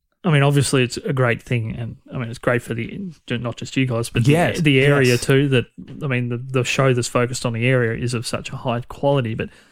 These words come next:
Speaker 1: does it also show that there's, maybe you might not have realised until you heard the other finalists, maybe there's actually a lack of quality music-oriented programming on community radio at the moment? 'Cause you would think
Speaker 2: Yeah.
Speaker 1: that should be the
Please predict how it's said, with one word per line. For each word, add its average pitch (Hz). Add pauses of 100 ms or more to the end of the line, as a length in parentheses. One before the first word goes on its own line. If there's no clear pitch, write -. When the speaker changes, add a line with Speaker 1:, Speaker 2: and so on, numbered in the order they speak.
(240)
Speaker 1:
does 139
it 139
also 147
show 127
that 117
there's, 117 (760)
maybe 139 (120)
you 147
might 131
not 123
have 117
realised 135
until 123
you 117
heard 117
the 120
other 113
finalists, 135
maybe 131
there's 120
actually 117
a 120
lack 117
of 117
quality 120
music-oriented 120
programming 123
on 123
community 123
radio 123
at 113
the -
moment? 110
'Cause 151
you 147
would 135
think 147
Speaker 2:
Yeah. 139
Speaker 1:
that 139
should 131
be 127
the 117